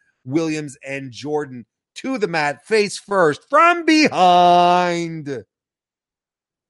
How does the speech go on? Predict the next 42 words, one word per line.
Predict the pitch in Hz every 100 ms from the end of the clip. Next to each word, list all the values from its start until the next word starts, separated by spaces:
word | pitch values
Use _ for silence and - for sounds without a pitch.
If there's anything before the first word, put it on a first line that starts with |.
| _ _ -
Aichner | 175 175 160
then | 143 127
beats | 147 165 117
Jordan | 110 175 165 147
down | 151 156 151
some | 139
more, | 135 160 170
and | 120 104
Jordan | 151 165 131
is | 113
your | 104
baby | 98 147 139
face | - 143 123
in | 107
peril | - 127 139 131
for | 120 123 123 _ _ _ -
the | 117
remainder | 127 143 175 165 156
of | 147
this | 139 127 127
match. | 147 151 123 - _ _ -
Barthel, | 156 156 - 175 175 180 139
uh, | 135 131 127 127 123
comes | - 151 120
in, | 151 160 175
does | 247 185
the | 151
same, | - 147 147
cutting | 185 190
him | 170 135
down. | 123 127 131 - _ _
They | 156
tie | 147 175 180
up | 143
Jordan | 117 160 160 156
and | 127
do | 127 151
a, | 127 110 _ _ -
do | 143
their | 139 127
nice, | 156 151 -
um, | 131 117 104